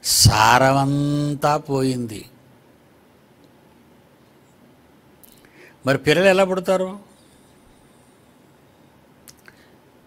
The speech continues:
ఏ రకంగా పుడతారు? మీరు ఆలోచించుకోండి. "ఏటోనండి దేవుడు నాకు ఇలాంటి బిడ్డనిచ్చాడు." దేవుడా?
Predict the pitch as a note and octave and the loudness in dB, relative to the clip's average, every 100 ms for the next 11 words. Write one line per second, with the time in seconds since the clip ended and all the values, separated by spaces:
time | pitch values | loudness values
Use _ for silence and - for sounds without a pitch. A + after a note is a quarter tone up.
0 | - A2+ C#3+ F3+ F#3+ F#3+ F#3+ G3+ G3+ G3 | -10 -2 2 4 4 2 0 0 2 2
1 | F#3 F#3 G3 F#3+ F#3+ F#3 - _ - B2 | 2 2 2 2 -2 -8 -18 _ -8 0
2 | C#3 D3+ E3 F#3 F3 E3 D#3+ C#3 A2 F#2 | 4 6 6 2 -4 -4 -4 -4 -6 -12
3 | - _ _ _ _ _ _ _ _ _ | -20 _ _ _ _ _ _ _ _ _
4 | _ _ - - - _ - _ _ _ | _ _ -20 -20 -20 _ -20 _ _ _
5 | _ _ _ - A#2+ C3+ D3+ D#3 D#3 D3+ | _ _ _ -2 0 2 4 4 4 2
6 | D3+ D3 D3+ D3+ D#3 D3+ D3 D3+ D3 C#3+ | 0 2 2 2 -2 0 0 0 0 -2
7 | D3 D3+ D3+ C3+ D#3 C#3+ C3 F#2 A2 D3+ | -4 -4 -6 -8 -8 -8 -12 -8 -4 0
8 | G#3 F#3+ G#2 | 2 2 0